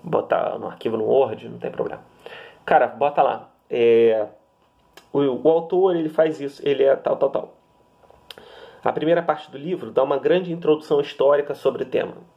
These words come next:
A segunda parte do livro fala da teoria do autor. A terceira parte do livro fala sobre como isso é aplicado no, no dia a dia.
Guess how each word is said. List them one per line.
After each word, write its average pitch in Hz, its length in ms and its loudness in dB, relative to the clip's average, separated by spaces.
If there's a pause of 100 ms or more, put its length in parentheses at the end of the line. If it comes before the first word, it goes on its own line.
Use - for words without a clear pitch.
(160)
A 127 120 -6
segunda 160 260 0
parte - 260 -4
do 113 100 -10
livro 139 420 -4
fala 139 280 2
da 139 120 0
teoria 147 520 0
do - 80 0
autor. - 360 -6 (680)
A 123 100 -2
terceira 170 340 0
parte - 240 -2
do - 80 -18
livro 160 280 -8
fala 147 420 2
sobre 170 340 0
como 170 360 0
isso 180 260 -2
é 151 60 4
aplicado 131 640 -2 (600)
no, 117 960 2 (720)
no 113 260 4
dia 117 200 2
a 123 40 2
dia. 107 380 -8